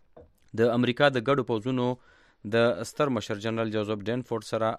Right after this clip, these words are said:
د سلا مشورې نه پس به د خپل پلان لاندې فیصله اعلانوي.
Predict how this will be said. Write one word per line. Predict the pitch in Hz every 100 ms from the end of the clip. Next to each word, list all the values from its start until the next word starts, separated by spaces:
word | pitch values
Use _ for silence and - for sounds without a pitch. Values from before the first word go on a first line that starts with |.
| - 107
د | 104 -
سلا | 117 135 110
مشورې | - 107 107 104
نه | -
پس | 123 101 104
به | 107 - 104
د | 101
خپل | - 120 117 - _ _ _ -
پلان | 127 151 135
لاندې | 117 117 139 104 98
فیصله | 107 113 120 101
اعلانوي. | 104 104 104